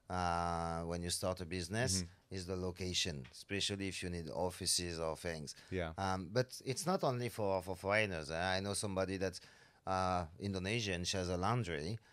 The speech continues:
Speaker 1: okay, and the owner is asking two years in advance, you
Speaker 2: Yeah.
Speaker 1: know, because he's saying, "I can rent to somebody else," because Bali is attracting so much people,
Speaker 2: Mm-hmm.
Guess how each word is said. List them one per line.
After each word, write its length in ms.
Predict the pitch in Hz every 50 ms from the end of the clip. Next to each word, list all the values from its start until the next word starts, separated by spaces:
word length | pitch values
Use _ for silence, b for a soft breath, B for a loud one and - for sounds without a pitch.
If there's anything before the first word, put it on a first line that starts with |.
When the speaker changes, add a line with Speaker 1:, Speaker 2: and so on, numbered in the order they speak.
| b b b b -
Speaker 1:
okay, 460 | 69 71 73 - - 87 87 98 98 - -
and 160 | 101 101 98
the 80 | 101
owner 380 | 98 101 107 107 110 110 107 104
is 180 | 101 104 95 101
asking 400 | 104 98 95 - - 110 104 95
two 160 | - 117 110
years 260 | 104 101 104 101 92
in 100 | 95 98
advance, 540 | 104 110 104 101 90 76 69 - - - - - - -
you 100 | 69 87
Speaker 2:
Yeah. 120 | 98 92
Speaker 1:
know, 220 | 87 85 98 113 - b b b b b _ 95
because 340 | 92 95 92 104 101 95
he's 140 | 92 95 90
saying, 340 | - - 104 101 104 107 101
"I 60 | 95 90
can 220 | - 101 95 95
rent 220 | 95 95 95 92
to 80 | - 101
somebody 420 | 90 - 95 98 101 98 90 92
else," 180 | 82 69 71 -
because 340 | - 80 76 - 90 82 - - B B B B B _
Bali 260 | 107 107 113 110 107
is 100 | 101 90
attracting 500 | 90 90 - 104 98 98 - 101 95 92
so 180 | - - 95
much 220 | 90 90 90 - -
people, 400 | - 110 110 90 82 71 69 80
Speaker 2:
Mm-hmm. 240 | 95 107 101 101 92